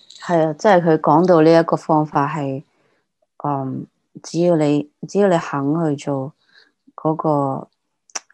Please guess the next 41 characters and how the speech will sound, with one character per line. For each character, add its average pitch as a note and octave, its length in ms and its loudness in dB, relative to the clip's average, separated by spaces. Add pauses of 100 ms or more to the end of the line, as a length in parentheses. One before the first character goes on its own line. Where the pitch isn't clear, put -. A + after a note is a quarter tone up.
啊， D3+ 320 -10
宇 C3+ 180 0
宙 D3 260 0
嘅， D3 300 -6 (500)
嘅 - 160 -10
大 C#3 160 -4
愛 C#3 340 -6
就 C3 280 -10 (120)
基 E3+ 200 2
本 D#3+ 160 0
上 C#3 180 -6
係 C#3 180 -6
捧 D3+ 300 2
住 E3 200 2
你 C3+ 260 -4 (220)
行 C3 260 -4
到 C#3 160 2
你 C3+ 160 0
個 C#3+ 140 0
目 C#3 100 0
標 D#3 280 2
咁 D3 180 2
樣 C#3+ 260 -2
樣 C3+ 140 -4
嘅 C3+ 40 -16
感 C3 180 -8
覺， E3 180 -4
即 G#3 140 -2
係 A3 80 2 (120)
我 E3 160 2
會 E3+ 140 -4
覺 E3 60 -10
得 F#3 100 -2
係 F3 200 -6
好， D3+ 380 -6 (1120)
好， F3+ 360 -8
好 G#3 160 -2
loving A3 460 0
嘅 D#3+ 240 0
一 - 20 -2
個， E3 440 -2